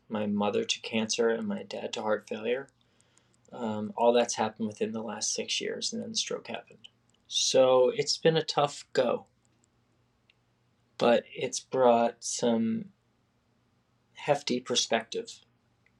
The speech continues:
Makes you realize how much you have and be, and how grateful you need to be for what you have.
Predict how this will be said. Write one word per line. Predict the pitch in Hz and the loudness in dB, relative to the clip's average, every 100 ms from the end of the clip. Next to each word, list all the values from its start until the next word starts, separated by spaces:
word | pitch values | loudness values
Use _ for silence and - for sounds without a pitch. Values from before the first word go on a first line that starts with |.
| _ _ _ _ _ _ _ _ _ _ _ - | _ _ _ _ _ _ _ _ _ _ _ 0
Makes | 123 - | 0 2
you | 123 117 113 - - | 2 2 -2 -10 2
realize | 139 127 123 123 - | 6 8 8 6 4
how | 123 | 2
much | 120 120 - | 2 0 0
you | 120 | 2
have | 117 110 117 117 - - | 4 4 4 0 -8 -16
and | 104 - 120 113 | -16 -16 -16 -8
be, | 117 113 _ _ _ - - | -8 -8 _ _ _ -20 -10
and | 120 113 95 | -8 -8 -10
how | - 117 | -6 -4
grateful | 117 117 120 - 123 | -2 0 -2 4 6
you | 123 120 120 | 6 2 -2
need | 123 127 | -4 -4
to | 123 | -4
be | 120 120 120 _ - | -4 -4 -8 _ -2
for | 127 | 2
what | 127 113 | 2 0
you | 131 | -4
have. | 123 120 120 | -2 -2 -4